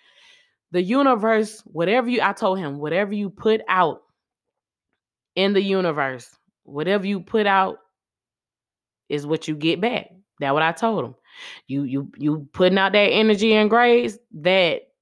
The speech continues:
in, in them grades, in that work, because you don't care or you don't like school, guess what? It's damn sure showing in your,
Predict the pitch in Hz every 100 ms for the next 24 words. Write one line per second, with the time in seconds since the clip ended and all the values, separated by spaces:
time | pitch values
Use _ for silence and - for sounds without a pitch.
0 | _ _ _ _ - 160 147 196 202 202
1 | 202 233 233 233 214 180 185 190 190 247
2 | 233 - 160 - 160 175 220 208 202 247
3 | 247 240 170 165 214 214 226 226 220 240
4 | 233 226 240 208 202 147 - - - -
5 | 151 151 147 208 262 262 226 233 226 208
6 | 220 214 202 196 190 180